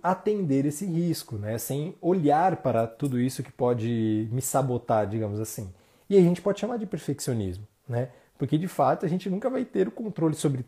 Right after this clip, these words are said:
tudo na nossa vida, tá? Então,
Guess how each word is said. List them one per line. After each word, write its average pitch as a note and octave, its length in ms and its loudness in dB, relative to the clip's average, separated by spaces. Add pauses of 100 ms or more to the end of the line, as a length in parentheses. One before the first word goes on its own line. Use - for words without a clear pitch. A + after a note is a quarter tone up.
tudo C3 300 0 (760)
na B2+ 100 -6
nossa A#2 260 -4
vida, G2+ 280 -8 (800)
tá? A#2+ 240 -14 (580)
Então, A#2+ 520 -4